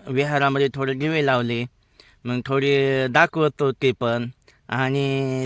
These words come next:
थोडे आमचे एक मामा आहेत, अ, महार-, अ, क-, म्हणजे गाणी गातात,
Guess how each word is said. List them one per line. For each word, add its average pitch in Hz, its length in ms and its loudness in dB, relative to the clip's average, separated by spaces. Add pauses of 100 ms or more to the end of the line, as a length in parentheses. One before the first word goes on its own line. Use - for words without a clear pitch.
थोडे 139 340 0
आमचे 139 300 -2
एक 127 300 0
मामा 131 300 0
आहेत, 127 240 -4
अ, 120 320 -4
महार-, 123 360 -4 (420)
अ, 117 60 -4 (440)
क-, 120 60 -4
म्हणजे 113 260 -2
गाणी 123 320 0
गातात, 117 340 0